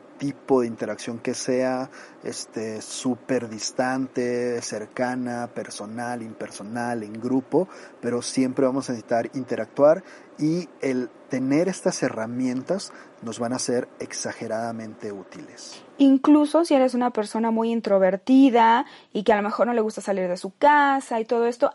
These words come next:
Speaker 2: aún así necesitas ciertas habilidades sociales.
Speaker 1: Claro que sí, o sea, lo básico, porque aunque tú no salgas a convivir con amigos, a fiestas, tienes que interactuar con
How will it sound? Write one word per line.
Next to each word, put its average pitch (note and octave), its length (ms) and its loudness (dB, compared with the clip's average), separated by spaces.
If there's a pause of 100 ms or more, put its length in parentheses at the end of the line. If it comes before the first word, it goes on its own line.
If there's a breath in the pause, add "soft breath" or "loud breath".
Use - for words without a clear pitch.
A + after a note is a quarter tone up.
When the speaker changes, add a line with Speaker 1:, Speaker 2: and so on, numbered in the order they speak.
Speaker 2:
aún G#3 500 4
así A3+ 520 -2
necesitas G#3+ 760 0 (360 soft breath)
ciertas - 800 0
habilidades G#3+ 640 -2
sociales. C4 640 0
Speaker 1:
Claro G2 300 -4
que B2+ 100 -2
sí, D3 180 2
o E3 60 8
sea, C3 160 0
lo A#2+ 240 -2
básico, C#3+ 540 2
porque B2+ 440 -2
aunque B2+ 440 -4
tú - 260 0
no F3+ 220 0
salgas D#3+ 760 2
a A#2+ 80 -4
convivir A#2 480 -8
con C3+ 240 -6
amigos, B2 800 -2
a F#2+ 60 -10
fiestas, C#3 600 -2 (300 loud breath)
tienes B2+ 260 -2
que - 80 -8
interactuar A#2+ 580 -2
con A2 420 -8